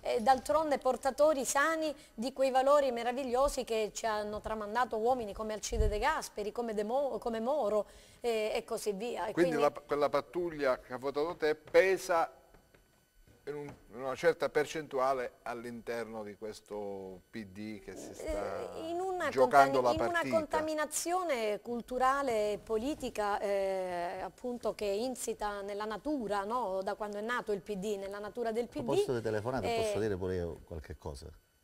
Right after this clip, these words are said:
Speaker 2: Sì.
Speaker 3: Su, per ringra-, per ringraziare.
Speaker 1: Eh.
Speaker 3: Io devo ringraziare pure io. M'ha
Speaker 2: No.
Speaker 3: chiamato Mario Pirillo, m'ha chiamato Mario Franghino, m'ha chiamato Sandro, vabbè, insomma, ci siamo tenuti
Speaker 2: Vabbè.
Speaker 3: in stretto contatto.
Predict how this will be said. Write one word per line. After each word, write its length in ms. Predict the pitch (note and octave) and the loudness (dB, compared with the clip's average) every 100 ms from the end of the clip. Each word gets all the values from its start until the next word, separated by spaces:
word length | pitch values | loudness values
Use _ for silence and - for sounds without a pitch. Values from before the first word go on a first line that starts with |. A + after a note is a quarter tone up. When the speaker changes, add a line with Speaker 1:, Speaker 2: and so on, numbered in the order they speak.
| _ _ _ _ _ | _ _ _ _ _
Speaker 2:
Sì. 200 | - - | -16 -14
Speaker 3:
Su, 140 | - - | -14 -14
per 160 | G2+ - | -12 -12
ringra-, 340 | - G2+ - - | -10 -8 -6 -6
per 200 | - F#2 | -6 -6
ringraziare. 520 | G2 F#2+ G2 F2+ A#3 | -6 -4 -4 -2 0
Speaker 1:
Eh. 40 | |
Speaker 3:
Io 40 | A#3+ | 2
devo 100 | G#2 | 2
ringraziare 380 | G2 G2 G2 G#2+ | 0 -2 -2 -2
pure 220 | G#2 F#2+ | -2 -2
io. 480 | A#2 G2+ F#2 - E2+ _ - _ | -2 -4 -6 -12 -18 _ -20 _
M'ha 100 | A2 | -12
Speaker 2:
No. 60 | G#2 | -8
Speaker 3:
chiamato 380 | A2 G#2 F#2+ G2 | -6 -6 -6 -6
Mario 260 | G2+ F#2+ E2+ | -4 -6 -6
Pirillo, 580 | F2 A#2 G2 F2 F2+ - - - _ | -4 -4 -4 -8 -12 -18 -20 -20 _
m'ha 100 | G#2 F#2+ | -12 -6
chiamato 400 | G#2+ G#2 F#2+ G2 | -4 -4 -4 -6
Mario 260 | G2 F#2 | -6 -6
Franghino, 560 | F2 F#2 F#2 B2 G2+ F2 | -8 -8 -2 0 0 -4
m'ha 120 | F2+ | -8
chiamato 600 | - F#2 F#2 F2 F2+ F2+ - _ | -6 -6 -6 -8 -10 -12 -18 _
Sandro, 460 | - G#2+ F2 E2 | -2 0 0 -6
vabbè, 220 | D#2+ D#2 - | -6 -8 -12
insomma, 220 | - E2 | -14 -14
ci 60 | - | -10
siamo 180 | F#2+ | -8
tenuti 420 | F#2 G2 F2+ F#2 E2+ - - _ - | -6 -8 -8 -10 -12 -18 -20 _ -4
Speaker 2:
Vabbè. 160 | D#3 | -2
Speaker 3:
in 60 | F#3 | -2
stretto 420 | - A2 G2+ G2+ | -2 -2 -2 -6
contatto. 840 | F2 G2+ G#2 A2+ F2 - F2 F#2 | -6 -2 2 4 2 -8 -16 -16